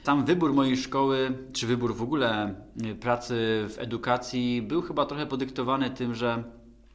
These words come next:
w dwa tysiące dwunastym roku, kiedy obroniłem pracę magisterską, no już zresztą parę lat, w-, może dwa lata wcześniej, myślałem tak dosyć poważnie o studiach doktoranckich, o doktoracie z dziedziny klimatologii.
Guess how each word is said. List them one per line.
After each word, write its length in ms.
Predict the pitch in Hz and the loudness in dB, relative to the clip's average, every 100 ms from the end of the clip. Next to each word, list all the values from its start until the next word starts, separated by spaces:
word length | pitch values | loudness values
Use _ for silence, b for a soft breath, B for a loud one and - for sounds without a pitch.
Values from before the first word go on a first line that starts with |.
| - - | -18 -10
w 120 | 110 | -2
dwa 160 | 110 | 0
tysiące 360 | 127 120 131 131 | 0 0 -2 -2
dwunastym 460 | 107 120 123 - 120 | 0 0 0 -2 -4
roku, 200 | 127 120 | -4 -6
kiedy 200 | 117 113 | -4 -4
obroniłem 360 | 113 123 120 | -2 0 0
pracę 260 | 120 127 117 | -2 -4 -4
magisterską, 760 | 110 104 - 120 117 123 120 B B B B B | -4 -6 -4 -4 -2 -2 -4 B B B B B
no 120 | 139 | -2
już 140 | 139 123 | -2 -2
zresztą 280 | 139 123 | -4 -4
parę 320 | 107 - 123 123 | -6 -4 -4 -2
lat, 180 | 113 | -4
w-, 260 | - - - | -6 -16 -8
może 180 | 131 110 | -6 0
dwa 360 | 104 120 113 104 | 4 6 4 2
lata 340 | 107 107 107 | -2 0 -2
wcześniej, 600 | - 156 151 120 110 107 - 110 113 | -2 -4 -4 -6 -6 -6 -8 -8 -6
myślałem 500 | 117 127 - 143 143 | -2 -2 0 0 0
tak 140 | 123 113 | -2 -6
dosyć 260 | 127 127 | -8 -8
poważnie 460 | - 117 139 135 127 | -4 0 0 0 0
o 360 | 120 117 117 110 | 0 0 -2 -4
studiach 440 | - 143 135 104 | -4 -2 0 -2
doktoranckich, 760 | 104 - 107 104 92 - 113 113 | -4 -6 -4 -2 -4 -8 -8 -6
o 220 | 101 101 | -6 -6
doktoracie 640 | 101 - 110 117 - 104 | -6 -8 -6 -4 -4 -6
z 120 | 92 | -8
dziedziny 280 | 98 107 110 | -8 -6 -6
klimatologii. 720 | - 113 110 117 110 98 101 | -4 -4 -2 -2 -2 -2 -4